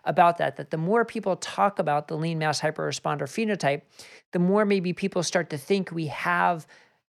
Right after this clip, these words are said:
conclusive evidence that it's okay, you don't have to worry about it. And I've heard you say over and over and over again that that's not the case. Um, but I think that's where a lot of people are concerned, um, just by the topic coming up. And,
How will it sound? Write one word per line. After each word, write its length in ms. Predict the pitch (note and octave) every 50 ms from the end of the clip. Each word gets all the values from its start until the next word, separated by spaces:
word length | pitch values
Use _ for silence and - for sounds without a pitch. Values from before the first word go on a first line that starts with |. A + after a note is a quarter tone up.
| _ _
conclusive 520 | - - F3+ E3 - F#3 F#3 E3+ - D#3+ F3+
evidence 420 | F3+ E3 D#3 C#3+ C3+ B2+ B2+ -
that 160 | - D3+ E3 -
it's 160 | G3 F3+ -
okay, 480 | E3+ E3 - F3 E3+ D3+ C#3 B2+ C3 - _ - _ _
you 140 | - F#3 F3
don't 120 | F3 E3+
have 140 | E3 D#3+ D3
to 100 | - D#3+
worry 200 | D#3 D#3+ D#3 D#3
about 240 | C#3+ D3 C#3+ C#3 C#3+
it. 80 | D3+ E3+
And 220 | E3+ D#3+ E3+ -
I've 240 | - F3 E3+ D#3+ D#3+
heard 180 | G3+ G#3+ F3 F#3
you 60 | G3
say 240 | - - G3 E3+ -
over 360 | - G3 G3+ G3 F#3 G3 G3
and 220 | - F#3 F3 E3+
over 260 | F3 F3+ F3+ E3+ F3+
and 160 | F3 E3+ E3 F#3
over 140 | G#3+ G#3+
again 280 | G#3+ F3 D#3 D3+ D3 D3
that 120 | D3+ D3
that's 240 | - D#3 D3 - -
not 200 | E3+ E3+ D#3+ D#3
the 80 | D3+ D3
case. 400 | - A3+ B3+ A#3+ F3 D3 - - - - - - - - _ _ F3
Um, 380 | E3 E3 D#3+ D#3 D3+ E3 - - -
but 160 | F#3 G3 G3+
I 80 | G3+ F#3
think 220 | - B3 A#3+ G3+
that's 200 | G#3+ F#3 D#3+ -
where 160 | F3 F3 E3
a 60 | D#3+
lot 240 | D#3+ D#3+ D#3+ D#3+ D#3+
of 60 | D#3+
people 360 | - - E3+ E3 D#3+ D3 D3 - -
are 260 | E3+ F3 F3 F3 E3+
concerned, 800 | - - D#3 D3+ - - - A3 G#3+ F#3 D#3 D3 C#3+ C#3+ C#3 - - - - - _ _ _
um, 480 | - D#3 D3 D3 D3 D3 - - F3 - _ -
just 220 | - F#3+ F3 - -
by 140 | F3 D#3+
the 80 | D3 D#3
topic 400 | D3+ - D#3 D3+ D3+ - D#3 D#3
coming 300 | - - D#3 D#3+ D#3 F3
up. 240 | G3+ G#3 F3 - E3
And, 160 | E3 D#3+